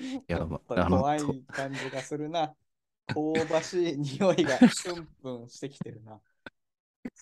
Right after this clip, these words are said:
Speaker 1: 「良かったですよね、あの投稿」って言ったら、「ああ、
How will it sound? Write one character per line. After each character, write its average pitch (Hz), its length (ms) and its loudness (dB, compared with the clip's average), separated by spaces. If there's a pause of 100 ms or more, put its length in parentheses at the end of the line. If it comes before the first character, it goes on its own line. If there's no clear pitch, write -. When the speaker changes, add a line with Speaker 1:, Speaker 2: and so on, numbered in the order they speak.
(540)
Speaker 1:
「良 98 120 2
か 90 120 4
っ - 80 -6
た 78 120 2
で 80 120 0
す - 180 -6
よ 82 100 -6
ね、 101 140 6
あ 90 40 2
の 87 120 2
投 85 320 0
稿」 87 200 2
っ - 20 -4
て - 220 -18
言 - 100 -12
っ - 40 -16
た - 60 -20
ら、 - 20 -20 (300)
「あ 92 200 2
あ、 80 140 -4